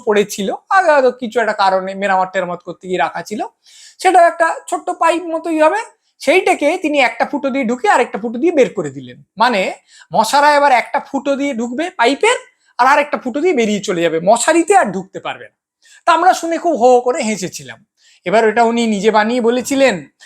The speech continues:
নাকি এটা সত্যি ঘটেছিল, নাকি এটা প্রচলিত রসিকতা থেকে একটু এঁকিয়ে বেঁকিয়ে বলে দিয়েছিলেন, আমরা জানি না, কিন্তু খুব হাসাহাসি হয়েছিল, এইটুকু মনে আছে। আইসল্যান্ডের লোকেরা কিন্তু এবার আর হাসবেন না, কারণ তারা কটকট করে প্রকাণ্ড কামড় খাবেন।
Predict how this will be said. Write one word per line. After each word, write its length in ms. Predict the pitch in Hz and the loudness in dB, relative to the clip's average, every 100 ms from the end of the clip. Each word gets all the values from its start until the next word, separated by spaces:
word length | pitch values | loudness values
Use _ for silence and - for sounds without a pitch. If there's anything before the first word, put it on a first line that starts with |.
| - 202 | -8 -6
নাকি 200 | 202 240 | -2 -4
এটা 100 | 220 | -4
সত্যি 360 | 208 - 247 | -4 -6 -4
ঘটেছিল, 560 | 180 190 240 285 254 - | -2 -2 0 2 4 2
নাকি 280 | 185 180 220 | 0 0 0
এটা 140 | 233 | 0
প্রচলিত 440 | 226 - 233 233 | -2 -4 -4 -4
রসিকতা 480 | 240 208 247 226 226 | -2 -2 -2 -2 -2
থেকে 220 | 302 294 | -2 -2
একটু 240 | 214 208 233 | -2 0 -2
এঁকিয়ে 340 | 208 214 226 | -2 -2 -4
বেঁকিয়ে 320 | 214 226 262 | -4 -4 -2
বলে 180 | 214 226 | 0 0
দিয়েছিলেন, 340 | 226 240 277 240 | -2 -4 -2 0
আমরা 220 | 196 180 | 0 0
জানি 240 | 160 185 | 0 0
না, 120 | 311 - - - - - | 0 0 -4 -20 -20 -4
কিন্তু 160 | 403 427 | 0 2
খুব 260 | 381 427 | 2 4
হাসাহাসি 500 | 247 247 269 269 269 | 4 2 2 2 2
হয়েছিল, 260 | 285 277 370 | 0 0 2
এইটুকু 460 | 285 220 220 285 | 2 0 -4 -4
মনে 200 | 170 135 120 | -6 -6 -10
আছে। 240 | 113 - _ _ _ _ - | -10 -16 _ _ _ _ -2
আইসল্যান্ডের 560 | 226 285 294 269 269 | 0 0 0 2 2
লোকেরা 280 | 254 247 240 | 2 2 0
কিন্তু 240 | 220 226 226 | 0 -2 2
এবার 180 | 202 | 2
আর 60 | 208 | 2
হাসবেন 420 | 180 151 135 123 | 0 -2 -4 -12
না, 160 | 104 _ _ _ _ _ - | -14 _ _ _ _ _ -2
কারণ 240 | 277 262 | 0 2
তারা 220 | 262 247 | 0 2
কটকট 320 | 240 226 233 214 | 2 2 -2 -4
করে 160 | 214 | -6
প্রকাণ্ড 440 | 208 196 185 185 196 | -6 -4 -2 -2 -4
কামড় 300 | 160 143 135 | -6 -8 -10
খাবেন। 320 | 120 110 107 | -16 -18 -20